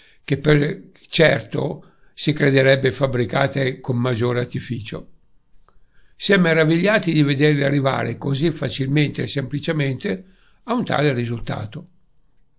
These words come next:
Si passerebbero delle ore intiere nel vedere gli orefici gioiellieri prendere sulla cima di una tenaglietta un filo d'argento e rotolarlo semplicemente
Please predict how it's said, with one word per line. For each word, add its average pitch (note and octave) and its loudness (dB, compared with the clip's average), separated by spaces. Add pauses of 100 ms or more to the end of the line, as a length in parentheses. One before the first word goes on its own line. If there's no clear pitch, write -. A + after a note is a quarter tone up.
(1080)
Si F#3 2
passerebbero E3+ 2
delle E3+ 2
ore F3 4
intiere D3 4
nel B2+ -2
vedere C3 2
gli B2+ -2
orefici C3 -2
gioiellieri C3 -2 (480)
prendere D#3 4 (240)
sulla C#3+ 2
cima D#3+ 2
di C3+ -2
una D3 4
tenaglietta C#3+ 0
un C#3 0
filo D#3+ 0
d'argento C#3+ 0
e D3 0
rotolarlo D#3 0
semplicemente D#3 -4